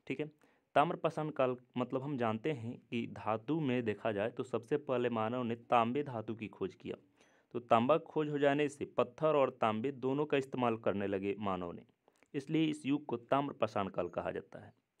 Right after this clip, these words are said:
ठीक है। और इसका समय जो है पैंतीस सौ से सात सौ ईस्वी पूर्व के बीच में माना जाता है,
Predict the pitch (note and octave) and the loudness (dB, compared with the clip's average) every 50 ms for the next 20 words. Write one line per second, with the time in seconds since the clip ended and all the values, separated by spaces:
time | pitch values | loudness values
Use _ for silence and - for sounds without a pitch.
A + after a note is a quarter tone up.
0 | _ _ _ _ _ _ _ _ _ _ _ _ _ _ _ _ - C3 B2+ D3 | _ _ _ _ _ _ _ _ _ _ _ _ _ _ _ _ -6 -2 -2 -2
1 | D3 - _ _ _ _ _ _ _ _ _ _ _ - A#2+ A#2+ B2 B2+ - - | -4 -6 _ _ _ _ _ _ _ _ _ _ _ 6 6 6 6 4 0 -8
2 | _ _ _ _ _ _ _ _ _ _ _ _ _ _ _ _ _ _ _ _ | _ _ _ _ _ _ _ _ _ _ _ _ _ _ _ _ _ _ _ _
3 | _ _ _ _ _ _ _ _ - B2 B2+ D3 D3 D3 - F#3 G3 F#3+ - D3 | _ _ _ _ _ _ _ _ -2 0 0 0 -2 2 2 2 4 4 0 0
4 | C3+ B2 A#2+ G#2+ G#2 G2+ G#2+ A#2+ C3 - _ - C3 C3 C3 C3 C3 F#3 F3+ - | 2 2 2 2 -2 -6 -6 -8 -8 -8 _ 2 2 2 2 -2 -4 -4 -4 0
5 | - C#3+ C3+ C3+ C3 - C#3+ D3+ D3 - - B2 A#2 A#2 A#2 - - - D3 C#3 | 0 2 2 2 0 -4 -6 -6 -6 2 6 8 8 8 6 2 -2 0 0 0
6 | A#2+ A#2 - B2 A#2+ A#2+ A#2+ - G#2 G#2 G#2+ A2 A#2 A2+ A2+ A2 A2 - F#2+ F2+ | 0 -2 -2 -6 -6 -6 -4 -6 -6 -6 -4 -4 -4 -4 -4 -6 -4 -4 -6 -6
7 | F2 F2 F2 F2+ - F2+ - - - - - | -6 -6 -8 -10 -12 -12 -12 -14 -14 -14 -16